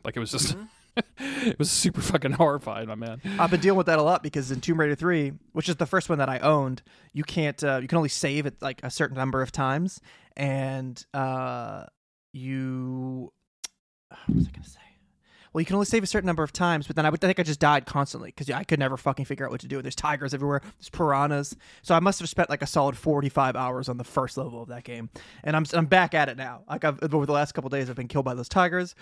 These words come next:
Speaker 2: I've done everything, and I'm still, I'm, I'm maybe five minutes of progression into this ep-, uh, into this level,
Speaker 1: <laughs>
Speaker 2: and, um, and I've put about three hours into it. So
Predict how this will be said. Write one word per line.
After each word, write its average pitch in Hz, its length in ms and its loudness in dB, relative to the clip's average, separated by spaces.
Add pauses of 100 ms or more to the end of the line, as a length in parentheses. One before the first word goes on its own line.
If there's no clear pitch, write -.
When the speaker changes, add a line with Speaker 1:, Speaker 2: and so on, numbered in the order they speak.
(160)
Speaker 2:
I've 151 140 0
done 165 160 6
everything, 151 420 0
and 135 80 -2
I'm 143 100 2
still, 165 340 4
I'm, 147 260 2
I'm 165 300 2
maybe 165 320 2
five 147 340 2
minutes 151 240 -4
of 147 80 -4
progression 139 460 -2
into 127 180 -6
this 123 160 -8
ep-, 135 220 -10
uh, 135 180 -6
into 131 160 -6
this 123 160 -10
level, 135 260 -4 (160)
Speaker 1:
<laughs> 147 360 2
Speaker 2:
and, 139 280 0
um, 127 440 0
and 147 160 0
I've 135 100 -2
put 151 160 0
about 131 160 -2
three 135 200 -6
hours 123 300 -8
into - 200 -14
it. - 160 -12
So - 200 -6